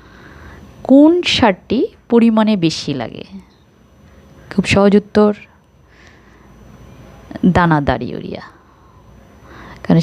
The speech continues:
সেটা বাতাসে উড়ে যায়, তাই এটি বেশি পরিমাণে লাগে। গুটি ইউরিয়া ব্যবহারে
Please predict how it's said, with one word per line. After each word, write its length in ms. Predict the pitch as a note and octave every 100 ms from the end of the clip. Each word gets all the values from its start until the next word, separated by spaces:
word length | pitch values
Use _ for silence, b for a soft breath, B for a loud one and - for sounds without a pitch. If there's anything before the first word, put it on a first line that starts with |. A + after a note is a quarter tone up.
| -
সেটা 160 | G3 C#4+ - - _ -
বাতাসে 320 | E3+ - F3 F#3
উড়ে 140 | F3 E3+
যায়, 140 | G3 B3+
তাই 100 | F3+ D#3+
এটি 100 | E3+ D#3+
বেশি 160 | - -
পরিমাণে 320 | E3+ F3 G#3 B4 - _ _ - D3+
লাগে। 220 | C3 G2 - _ _ _ _ B B B B B B G#3+
গুটি 180 | A#3 C4
ইউরিয়া 260 | C4+ C#4+ C4+
ব্যবহারে 380 | C#4 C4+ D4